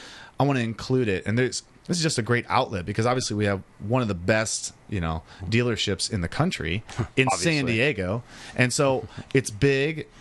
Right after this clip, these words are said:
Speaker 1: All the people here are so supportive. And I just thought, like, uh, "Let's come up with this ad campaign," which is what I did. And I pitched that to Alex, um, and Monica. And I said, "Let's, uh, let's try to do this."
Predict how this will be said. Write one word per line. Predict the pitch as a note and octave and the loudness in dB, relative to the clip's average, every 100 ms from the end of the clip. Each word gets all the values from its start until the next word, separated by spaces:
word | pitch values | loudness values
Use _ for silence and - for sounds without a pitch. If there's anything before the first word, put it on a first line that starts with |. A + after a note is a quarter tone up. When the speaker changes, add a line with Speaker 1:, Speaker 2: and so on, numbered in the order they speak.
| - | 0
Speaker 1:
All | A#2+ C3+ D#3+ | 2 4 2
the | |
people | D#3+ D3+ - B2 | 0 -2 0 2
here | A#2+ B2 | 2 2
are | G2 | 2
so | F#2 - C3 | 0 0 0
supportive. | D3 A#2 - G2 G#2+ C3+ - - - - | 0 -2 0 2 2 0 -6 -16 -16 -4
And | - G#2+ | 0 2
I | G#2+ | 2
just | G#2 | 0
thought, | - G#2 | 0 0
like, | G#2 G2 - - | 0 -2 -4 -10
uh, | - - - | -8 -8 -2
"Let's | - B2 - | 0 0 0
come | D3+ | 0
up | C#3 | -2
with | B2 | 0
this | A2+ - | 0 2
ad | G#2+ G#2+ | -2 0
campaign," | A2 G2+ G2+ A2 | -2 0 0 0
which | A2+ - | 0 -2
is | G#2 | 0
what | G#2 | 2
I | A2 | 2
did. | F#2+ G2 | 2 0
And | A2+ | 2
I | F2+ | -2
pitched | - G#2+ - | -2 -2 0
that | G#2+ - | 0 0
to | - | -2
Alex, | F#2+ G2 C#3 - - - - - - - | 0 0 -2 -4 -8 -8 -14 -18 -20 -4
um, | G2+ G2 F#2 F#2 F2+ F#2+ - - - | 0 2 2 0 -2 -4 -8 -20 -8
and | G#2 F#2+ F#2 | -4 0 2
Monica. | F2+ G2 A2 D#3+ | 2 0 0 0
And | E3+ | 0
I | G2 | -2
said, | - G#2 | 0 0
"Let's, | A2+ A#2+ - C#3+ | 0 0 -2 0
uh, | C3+ C3 | 2 2
let's | C3+ - | -2 -2
try | - C#3+ | 0 2
to | C#3 | 0
do | B2+ | 0
this." | F3+ D2+ D2+ - | 0 -2 -2 -6